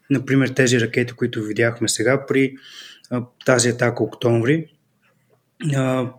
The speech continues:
има ракети, които са далеч по-добри от онези, които Хамас използва по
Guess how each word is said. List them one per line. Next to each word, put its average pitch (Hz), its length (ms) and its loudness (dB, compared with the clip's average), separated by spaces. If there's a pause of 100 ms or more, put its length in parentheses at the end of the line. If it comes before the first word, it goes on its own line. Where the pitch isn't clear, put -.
(280)
има 143 260 4
ракети, 131 380 0
които 131 260 0
са 123 120 -2
далеч 123 440 0
по-добри 123 380 2
от 127 240 -2
онези, 120 300 2
които - 240 -6
Хамас 127 400 2
използва 117 460 0
по 120 100 -12